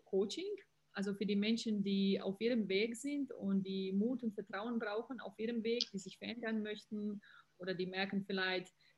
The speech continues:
die möchten vielleicht den Weg gehen wie ich. Muss ja nicht so sein, dass man gleich alles aufgibt und, und nach Bali oder irgendwo hinzieht.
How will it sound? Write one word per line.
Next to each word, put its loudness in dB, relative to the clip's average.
die 0
möchten -4
vielleicht 0
den 0
Weg 4
gehen 0
wie -4
ich. -8
Muss -4
ja -2
nicht -2
so -2
sein, -2
dass -2
man 0
gleich 0
alles -4
aufgibt -4
und, -6
und -6
nach -10
Bali -2
oder -4
irgendwo 0
hinzieht. -2